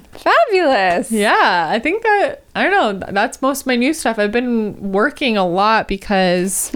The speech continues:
Speaker 1: <laughs> I'm like, "And I bought a fake plant." <laughs>
Speaker 2: Well, I,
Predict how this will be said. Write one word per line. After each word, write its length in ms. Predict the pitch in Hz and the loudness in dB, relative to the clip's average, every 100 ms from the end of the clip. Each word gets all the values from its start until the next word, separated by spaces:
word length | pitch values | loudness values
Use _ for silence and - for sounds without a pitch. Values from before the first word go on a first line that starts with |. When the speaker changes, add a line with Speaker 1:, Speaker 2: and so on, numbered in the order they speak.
| 208 | -6
Speaker 1:
<laughs> 120 | - | 0
I'm 120 | 285 | 2
like, 160 | 254 247 | 2 0
"And 100 | 254 | 0
I 140 | 349 | 2
bought 180 | 320 220 | 2 0
a 60 | 170 | -2
fake 400 | - 285 302 - | -2 -2 -2 -6
plant." 640 | - 294 247 - - - | -2 0 0 0 -2 -2
<laughs> 80 | - - 330 494 - - - 320 - | 0 -2 0 -2 0 -4 -2 -8 -4
Speaker 2:
Well, 1200 | 330 427 494 480 339 311 220 226 269 269 254 254 - | 0 2 2 0 -2 -6 -6 0 2 2 2 0 0
I, 680 | 226 233 233 233 226 226 | 0 2 2 2 2 2